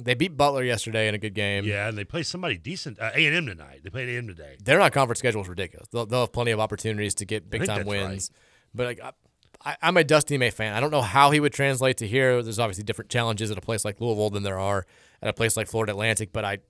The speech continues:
Speaker 1: I, I do. I like Dusty May.
Speaker 2: You go by the, he, he can recruit there, he can recruit here type, uh, philosophy?
Speaker 1: Not necessarily.
Speaker 2: Okay, I agree. I, I think that's, I don't think that's as black and white as it sh-, sounds either. I think there's some gray to it.
Speaker 1: Texas, "Well, I don't,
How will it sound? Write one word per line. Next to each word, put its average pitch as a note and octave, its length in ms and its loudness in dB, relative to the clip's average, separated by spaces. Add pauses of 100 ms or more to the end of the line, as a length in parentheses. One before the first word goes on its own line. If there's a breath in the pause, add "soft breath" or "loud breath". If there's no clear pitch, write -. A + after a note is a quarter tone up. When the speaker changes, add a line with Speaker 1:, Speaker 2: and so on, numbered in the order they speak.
Speaker 1:
I, G#2+ 160 -6
I G2 140 -8
do. G2 180 -8
I F#2+ 80 -8
like F#2 180 -10
Dusty - 300 -18
May. - 160 -18
Speaker 2:
You C#3 160 -2
go D3 100 0
by A#2+ 240 2
the, A2 320 -6
he, A#2 260 -10
he A#2 120 -10
can G2+ 140 -8
recruit G2 280 -12
there, F#2 140 -6
he F#2 80 -8
can F2 120 -14
recruit F2 280 -14
here F2 160 -14
type, F#2+ 220 -10 (100)
uh, F#2+ 160 -8
philosophy? F2+ 640 -12 (180)
Speaker 1:
Not C3 160 -2
necessarily. A2+ 580 -8
Speaker 2:
Okay, E2+ 220 -14
I D#2 140 -10
agree. D#2 260 -14
I, D#2 80 -12 (140)
I F2+ 60 -10
think E2+ 180 -16
that's, D#2 280 -16
I F2 60 -14
don't F2 140 -10
think D#2 100 -16
that's D#2 240 -16
as D2+ 80 -20
black D#2 260 -12
and D2 120 -14
white D2 140 -12
as C#2 140 -20
it D2 200 -18
sh-, - 140 -20 (100)
sounds C#2 360 -18
either. C#2 320 -18
I D#2+ 40 -20
think D2+ 160 -18
there's D#2 220 -14
some D2 100 -20
gray C#2 160 -20
to - 140 -20
it. C#2 120 -20 (400)
Speaker 1:
Texas, G3+ 260 0
"Well, F#3+ 200 10
I F#3+ 140 8
don't, F#3+ 260 4